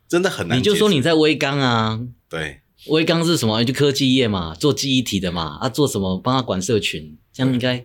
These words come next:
Speaker 1: 所以我现在已经，
Speaker 2: 对吧？
Speaker 1: 我有找了一个朋友的公司，说我们会，我会用那个名义，如果以后被问，我会这样讲。
Speaker 2: 哦。
Speaker 1: 但是我会暂时先不说，主要不是我不要隐瞒他这件事，我怕，真的是怕他担心啦，因为这件事对他们来说真的很难理解。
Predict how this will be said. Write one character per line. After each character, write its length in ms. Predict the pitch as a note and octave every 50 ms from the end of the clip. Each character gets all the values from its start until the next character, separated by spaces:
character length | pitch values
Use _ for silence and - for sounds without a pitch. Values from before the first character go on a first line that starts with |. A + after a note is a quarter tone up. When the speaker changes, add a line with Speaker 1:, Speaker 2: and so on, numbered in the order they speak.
| - _ _
Speaker 1:
所 140 | - - G3+
以 20 |
我 80 | F#3 -
现 140 | - D3+
在 60 | D3 A2+
已 60 | G2
经， 260 | A2 A#2 A#2 A#2 A#2+
Speaker 2:
对 20 |
吧？ 60 | B2 - _ _ _ _ _
Speaker 1:
我 140 | - G2+ B2+
有 80 | D3+ D#3+
找 220 | D#3 D3+ G2 E2+
了 80 | F2 G2
一 40 | G#2+
个 80 | A#2
朋 200 | G2+ - F#2+ F#2+
友 160 | G2+ G2 E2+ D2+
的 120 | D#2 D#2 D2+
公 200 | - F2 F2+ F2+
司， 140 | E2+ F2 F2
说 120 | F#2+ F2+
我 40 | F2+
们 120 | F2+ F2+
会， 380 | F#2+ B2 B2 A#2 G#2 F2 - - _
我 160 | - F2+ F#2+
会 80 | A2 C3
用 140 | D3 C#3+ C#3
那 80 | C3
个 80 | A#2+ G#2
名 200 | F#2+ F2+ F2 F#2+ G2+
义， 60 | F#2+
如 120 | F2+ A#2
果 80 | B2 A#2
以 60 | G2
后 100 | G#2 G#2+
被 160 | F#2+ A2+ G2
问， 240 | F#2+ G2+ G2+ E2+ D2+
我 100 | D2 C#2+
会 140 | E2 G2 F2
这 80 | F#2
样 100 | F2 D#2+
讲。 160 | D2+ - - - - -
Speaker 2:
哦。 380 | E2 E2 E2 D#2+ D#2+ D2+ D2+ F2
Speaker 1:
但 100 | C#3 D3
是 60 | D#3
我 120 | C#3+ G#2+ G2+
会 80 | A#2
暂 220 | A#2+ C3+ A#2+ G#2+ G2+
时 320 | - E2+ D#2+ D#2 - _ _ -
先 240 | - - G#2+ G#2+
不 80 | G#2 G2+
说， 340 | - - F2 D2 D2 - - _ _ _
主 120 | - C3
要 100 | D3 E3+
不 140 | G3+ F3+ E3
是 100 | - F#3+
我 140 | F3+ C3+ G2+
不 100 | G2 A#2
要 140 | F#2 A2+ A2+
隐 140 | A2+ A2 F#2
瞒 160 | F2 E2 F#2
他 160 | G2 G#2+ G#2
这 80 | G2+ G2+
件 120 | F2 F2
事， 80 | F2 F2+ D#2
我 80 | D#2 E3
怕， 100 | - B2 A#2+
真 120 | D#3+ E3+
的 120 | D#3+ C#3
是 100 | A#2+ C3
怕 220 | C3 B2+ A#2 G2+ F#2
他 60 | F#2+
担 200 | - - D#2+ D#2
心 200 | - - D#2 D2
啦， 100 | C#2+ C2+ - _ _ _ _ - - - - _ _ -
因 100 | C3 D3
为 120 | D3+ C#3+
这 160 | C3 C3+ B2+
件 160 | A#2+ A#2+ A#2+
事 80 | A#2 A#2+
对 120 | A#2 C3
他 80 | A#2 A2
们 120 | G#2 G2
来 100 | F#2+ G2
说 100 | F2+ F#2+
真 200 | F2 - G2+ G2+
的 60 | G#2 G2+
很 140 | G2 E2 C#2+
难 140 | C#2 C#2+ C#2+
理 140 | C#2+ C2+
解。 300 | C#2 - - C#2+ - -